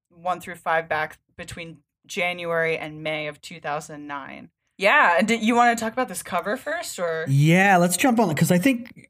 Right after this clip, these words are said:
Speaker 2: these, so last, The Warning, it was a, a collaboration of Mignola and Kevin Nowlan. They both, like, Nolan did, like, the inking on it, so you could see a
Speaker 1: Yeah.
Speaker 2: difference.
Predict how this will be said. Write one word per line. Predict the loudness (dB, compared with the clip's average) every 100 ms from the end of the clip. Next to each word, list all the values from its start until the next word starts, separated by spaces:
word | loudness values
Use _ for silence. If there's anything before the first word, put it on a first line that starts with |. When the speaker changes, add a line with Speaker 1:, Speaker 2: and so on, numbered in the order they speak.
| _
Speaker 2:
these, | 0 4 4 4 2 0 -4 -8 _ 0
so | 2
last, | 4 4 4 4 2 0 2
The | 4
Warning, | 6 4 4 4 4 4 0 -8 -12 0
it | 4
was | 6 6
a, | 4 4 2
a | -2
collaboration | 2 2 4 6 6 6 4 4 2 2 0
of | 2 4 4 2 0 2
Mignola | 4 6 6 6 4 4 2
and | 2 4
Kevin | 4 4 4
Nowlan. | 2 -2 0
They | 0
both, | 2 4 4 4 -2 -12 -12 -2
like, | 0 0 -4 2
Nolan | 4 6 6 4
did, | 4 4
like, | 2 2
the | -4 0
inking | 0 2 0 0
on | -2 -6
it, | -10 -10
so | 0 2
you | 4
could | 2
see | 4 4
a | 6
Speaker 1:
Yeah. |
Speaker 2:
difference. | 4 4 0 -2 -4 -8